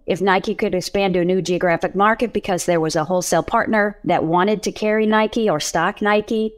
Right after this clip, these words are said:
it did. If Nike could launch a category, it did. And what that led to was a lot of growth, but it was diffused. And from a strategic point of view, it was very hard to get your arms around where the priorities were at any point in time and where to invest behind that growth.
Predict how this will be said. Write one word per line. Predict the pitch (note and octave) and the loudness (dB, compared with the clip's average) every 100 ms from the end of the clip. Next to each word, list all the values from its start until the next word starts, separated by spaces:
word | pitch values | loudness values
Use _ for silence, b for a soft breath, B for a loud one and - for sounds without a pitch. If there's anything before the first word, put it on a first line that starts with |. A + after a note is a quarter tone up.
| - | -6
it | F3+ | -2
did. | E3 - - _ _ - | -2 -2 -8 _ _ -4
If | F#3+ | -2
Nike | F#3 F#3 G3 G#3 F#3+ | 0 2 0 -2 -6
could | - G3 F3+ E3+ F3 | -4 -2 0 0 0
launch | F#3 G3 F#3+ F#3+ - - | 2 4 2 0 -2 -4
a | |
category, | - G#3 G#3+ G3 E3 F#2+ - - | -2 0 0 0 0 -2 -4 -4
it | F#3 | -4
did. | - E3 - - | -2 -2 -2 -4
And | - G3 | -2 2
what | A3+ A#3+ | 0 2
that | A3 G3+ | 2 2
led | A3 C4 C4+ F3+ | 4 4 4 0
to | - F3+ | -2 -2
was | F3 F#3+ F3 - | 0 0 0 0
a | F#3+ | 2
lot | G#3 C4 | 4 4
of | G#3+ - | 0 -2
growth, | G#3+ B3+ D#3+ D3+ - D#3+ | 2 4 4 2 -4 -2
but | F#3+ G3 | 0 2
it | G3 - | 0 0
was | F#3+ F3 E3 D3+ | 2 2 2 -2
diffused. | - - G#3 A3 D#3 - - _ - | -8 -6 -2 0 0 -4 -12 _ -2
And | G3 F#3+ F3+ E3+ F3 E3 - _ _ | 0 2 2 2 2 -2 -8 _ _
from | G#3 F#3 | -2 0
a | E3 | 0
strategic | - F#3 - D4+ F#4 B3 | -2 -6 -2 0 2 0
point | - G3 F3+ | -2 0 2
of | D#3+ | 2
view, | C#3+ D#3 D3 D3 E3 - | 2 2 2 0 -4 -4
it | - | -2
was | G#3 G3 | -2 2
very | A#3+ C4 | 2 4
hard | C4 A3 A3 G#3+ F#3 | 2 2 2 2 -2
to | A3 | -4
get | F#3+ - | -4 -2
your | F#3 | 0
arms | F3 G3 G3+ G3+ | 0 0 0 0
around | E3+ D#3 D3+ D3+ D3+ | 2 2 2 2 0
where | F3+ F#3+ | 2 2
the | F3 | 0
priorities | - F3+ F3 E3+ D#3 D3+ | 0 2 4 2 2 0
were | F#3 A3 | 2 2
at | F#3+ | 2
any | D3 D3 | 2 2
point | F3 D#3+ | 0 -2
in | D3+ | -2
time | - D3+ C3+ | 0 0 2
and | E3+ | 0
where | F3 F3+ | 2 2
to | F3 | 2
invest | D#3 D3 E3 G3+ - | 0 2 2 2 -4
behind | D#3 D3+ D#3 C#3 C3 | -8 -2 0 2 2
that | C3+ B2+ | 0 -2
growth. | C3+ B2+ | -2 -4